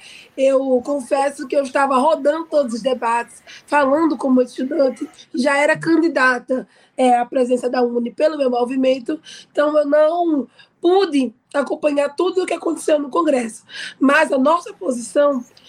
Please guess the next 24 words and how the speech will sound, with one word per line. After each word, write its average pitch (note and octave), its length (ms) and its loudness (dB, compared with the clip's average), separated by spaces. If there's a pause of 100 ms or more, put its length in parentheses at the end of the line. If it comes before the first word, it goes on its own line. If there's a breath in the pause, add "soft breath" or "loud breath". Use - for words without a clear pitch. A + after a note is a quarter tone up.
(160 loud breath)
é C#4 80 0
de B3+ 120 -2
que E4 180 -2
a E4 80 2
uni D#4+ 360 0
é D#4 40 -8
contra D4+ 540 -2
qualquer F4+ 520 -2
tipo E4+ 300 0
de D#4+ 100 0
violência, C4+ 800 -2 (560 loud breath)
de C#4+ 460 0
discurso D4+ 560 -2
de C4 160 2
ódio, C4+ 440 -2 (400 loud breath)
e D#4 120 2
a D#4+ 100 2
gente D4+ 460 -6 (180)
deve D4+ 320 -4
combater. D4 680 -2
Inclusive, F4 920 -2 (380 loud breath)
A D#4 120 2
nossa E4 380 0
luta D4 480 -4